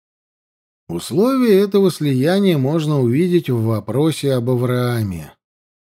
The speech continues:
Мухаммад признавал библейские притязания на то, что Бог исторически явился Аврааму как единственный истинный Бог,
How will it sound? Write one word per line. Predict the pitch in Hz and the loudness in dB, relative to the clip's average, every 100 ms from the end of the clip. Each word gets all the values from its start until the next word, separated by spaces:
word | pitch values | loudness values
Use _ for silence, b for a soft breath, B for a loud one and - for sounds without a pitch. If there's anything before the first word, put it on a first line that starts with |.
| _ | _
Мухаммад | - - 82 87 175 185 | -18 -16 -10 -4 -2 -2
признавал | - 143 123 127 135 180 | -2 -2 -2 -2 0 0
библейские | 160 131 127 156 139 135 | 0 0 0 0 0 -2
притязания | 117 117 113 120 120 175 165 143 | -2 -2 -2 -2 0 0 0 0
на | 127 | -2
то, | 107 156 | -2 -2
что | 147 - | -2 -6
Бог | 107 98 170 180 | -6 -2 -2 0
исторически | 123 - 107 101 180 - 147 - | -6 -8 -8 -4 -4 -2 -6 -6
явился | 113 95 98 165 165 - 110 | -6 -4 0 2 0 -4 -6
Аврааму | 95 92 98 160 214 202 185 - _ _ _ _ _ _ | -6 -6 -4 -2 0 0 -2 -6 _ _ _ _ _ _
как | 185 214 | -4 -2
единственный | 160 165 131 110 110 104 - 170 214 220 | -2 -2 -2 -2 -4 -4 0 2 4 2
истинный | 98 87 - - 131 170 | 0 -6 -8 -4 0 0
Бог, | 196 233 143 - - | 0 0 -2 -6 -18